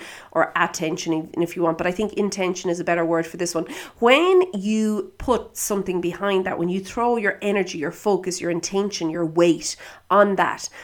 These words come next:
it's really important to recognize that that is going to have a direct effect on everything else, okay? And that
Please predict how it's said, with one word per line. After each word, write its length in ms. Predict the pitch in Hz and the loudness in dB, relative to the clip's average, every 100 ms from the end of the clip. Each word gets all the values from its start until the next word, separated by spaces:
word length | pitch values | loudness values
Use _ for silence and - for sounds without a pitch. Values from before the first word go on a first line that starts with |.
| - _ - | -20 _ -4
it's 160 | 208 208 | -4 -2
really 240 | 226 269 | -2 0
important 400 | 277 233 196 190 | 0 0 0 0
to 80 | 175 | 2
recognize 580 | 190 196 196 190 185 170 | 0 0 -2 0 0 0
that 160 | 180 | -2
that 240 | 190 214 254 | 4 4 4
is 140 | 220 | -2
going 200 | 202 185 | 2 2
to 80 | 180 | 0
have 200 | 180 190 | -4 -4
a 40 | |
direct 480 | 180 165 170 190 - - | 0 2 4 2 0 -8
effect 480 | - 208 175 - - | -2 -2 -2 -4 -2
on 200 | 180 175 - | 0 0 -2
everything 440 | 175 170 170 165 | -2 -2 0 -2
else, 440 | 127 160 - - - | -2 -6 -6 -6 -4
okay? 400 | 180 175 185 208 - - - | -4 6 6 6 0 -16 -2
And 140 | 233 240 | 2 6
that 220 | 220 | 6